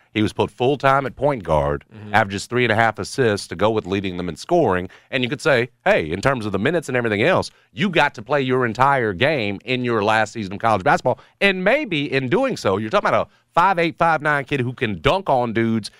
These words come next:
Speaker 1: shoot threes from going across half court. You may have opened up your opportunities for you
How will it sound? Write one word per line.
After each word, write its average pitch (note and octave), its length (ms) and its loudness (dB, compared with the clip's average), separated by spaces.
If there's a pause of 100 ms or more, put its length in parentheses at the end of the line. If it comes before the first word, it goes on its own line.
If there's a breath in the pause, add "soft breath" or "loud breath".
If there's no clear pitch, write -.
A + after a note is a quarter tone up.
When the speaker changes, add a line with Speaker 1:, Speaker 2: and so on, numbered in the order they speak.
(120 soft breath)
Speaker 1:
shoot E3+ 320 -2
threes D#3 320 0
from B2+ 160 -4
going C#3+ 160 2
across C3+ 260 0
half B2 180 2
court. G#3+ 320 0 (140 soft breath)
You D3+ 220 -4
may F#3 320 0
have D3+ 200 2
opened D3+ 320 -2
up C#3+ 160 0
your C3+ 160 4
opportunities F3+ 540 -2
for C3+ 120 -4
you C#3 160 -2